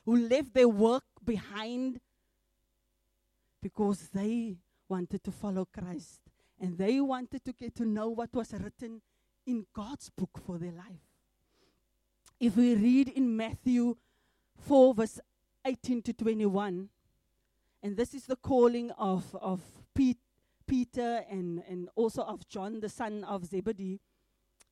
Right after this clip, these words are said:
As Jesus was walking beside the Sea of Galilee, he saw two brothers, Simon called Peter and his brother Andrew.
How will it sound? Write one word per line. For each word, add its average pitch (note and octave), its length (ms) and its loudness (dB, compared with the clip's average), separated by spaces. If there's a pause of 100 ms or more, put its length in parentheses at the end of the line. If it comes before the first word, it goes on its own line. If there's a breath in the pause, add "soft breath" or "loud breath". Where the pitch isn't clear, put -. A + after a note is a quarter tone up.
(460)
As E4 180 0
Jesus D#4+ 400 0
was - 180 -8
walking A#3+ 360 4
beside C4+ 420 -8
the C#4 80 -4
Sea C4 260 -8
of C4+ 140 -8
Galilee, F3+ 480 -10 (560)
he A3 100 -6
saw D#4+ 260 -4
two F#4 220 0
brothers, A3+ 420 -8
Simon D4 440 -8
called D4 260 -8
Peter C4+ 360 -10 (260)
and C4+ 180 -8
his A#3 120 -12
brother F#3+ 360 -10 (460)
Andrew. F3+ 480 -8